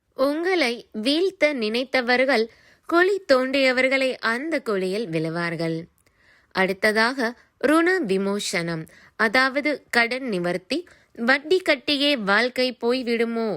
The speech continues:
என்று பயந்தவர்களுக்கு இது விடிவு காலம். சனி பகவான் உங்கள் கடன்களை அடைக்க புதிய வழிகளை காட்டுவார். பழைய சொத்துக்களை விற்றோ அல்லது வேறு வருமானம் மூலமாகவோ கடனை அடைப்பீர்கள். போட்டித் தேர்வில் வெற்றி.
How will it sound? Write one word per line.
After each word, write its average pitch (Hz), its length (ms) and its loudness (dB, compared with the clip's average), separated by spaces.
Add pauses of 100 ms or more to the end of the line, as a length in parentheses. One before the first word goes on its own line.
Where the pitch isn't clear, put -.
என்று 214 360 -4
பயந்தவர்களுக்கு 226 880 -2 (320)
இது 330 320 2
விடிவு 196 340 0
காலம். 160 440 -2 (280)
சனி 233 340 -2
பகவான் 240 560 2
உங்கள் 269 420 2
கடன்களை 277 680 0
அடைக்க 220 720 -2
புதிய 320 360 -2
வழிகளை 202 520 -2
காட்டுவார். 165 640 -6 (480)
பழைய 370 360 0
சொத்துக்களை 262 720 0
விற்றோ 190 500 -2 (120)
அல்லது 202 440 0
வேறு 262 380 0
வருமானம் 220 680 0
மூலமாகவோ 196 720 0 (360)
கடனை 262 540 0
அடைப்பீர்கள். 175 800 -2 (500)
போட்டித் 359 480 2
தேர்வில் 196 480 0
வெற்றி. 170 520 -4